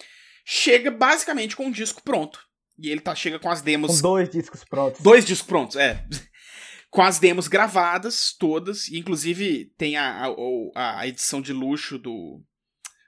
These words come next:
Speaker 1: dos remasters do The Wall, a, como que chama? Discovery Collection, que eu tenho.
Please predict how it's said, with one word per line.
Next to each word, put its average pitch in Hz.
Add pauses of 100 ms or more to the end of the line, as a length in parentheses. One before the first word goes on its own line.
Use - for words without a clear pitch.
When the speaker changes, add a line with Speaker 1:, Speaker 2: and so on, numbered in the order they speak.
(120)
Speaker 1:
dos 135
remasters 139
do 131
The 123
Wall, 131
a, 110
como 139
que -
chama? 139
Discovery 139
Collection, 120
que -
eu 123
tenho. 139